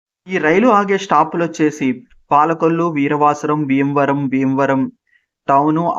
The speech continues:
ఆకివీడు, కైకలూరు, గుడివాడ, విజయవాడ, తెనాలి, బాపట్ల, చీరాల,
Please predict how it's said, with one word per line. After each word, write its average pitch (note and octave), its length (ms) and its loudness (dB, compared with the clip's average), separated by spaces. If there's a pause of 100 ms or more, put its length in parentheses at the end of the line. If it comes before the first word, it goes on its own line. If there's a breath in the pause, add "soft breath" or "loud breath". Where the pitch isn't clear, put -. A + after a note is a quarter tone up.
ఆకివీడు, D#3 540 2 (460)
కైకలూరు, C#3+ 580 -2 (140)
గుడివాడ, C#3+ 400 0 (180)
విజయవాడ, C#3 480 -2 (200)
తెనాలి, C#3 400 0 (100)
బాపట్ల, C3+ 500 -2 (100)
చీరాల, C3+ 380 -2